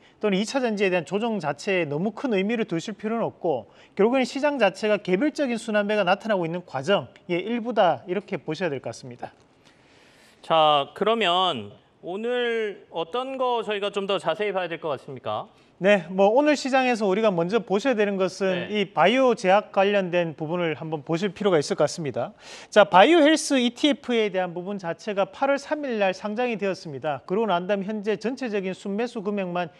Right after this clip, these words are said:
Speaker 1: 약 삼백억 원 이상이 유입됐다는 얘기가 나오고 있습니다. 그러면서 그에 따른 관련된 기업들에 대한 움직임이 나타나고 있는데,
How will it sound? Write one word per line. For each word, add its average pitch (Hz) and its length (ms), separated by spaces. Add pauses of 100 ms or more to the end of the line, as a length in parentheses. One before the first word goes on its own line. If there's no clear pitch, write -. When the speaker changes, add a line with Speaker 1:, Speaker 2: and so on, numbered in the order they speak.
(160)
Speaker 1:
약 175 100
삼백억 277 480
원 185 120
이상이 180 400 (220)
유입됐다는 220 600
얘기가 180 240
나오고 156 300
있습니다. 147 520 (340)
그러면서 247 320
그에 285 260
따른 214 300
관련된 196 440
기업들에 190 420
대한 160 140
움직임이 170 340
나타나고 180 400
있는데, 139 520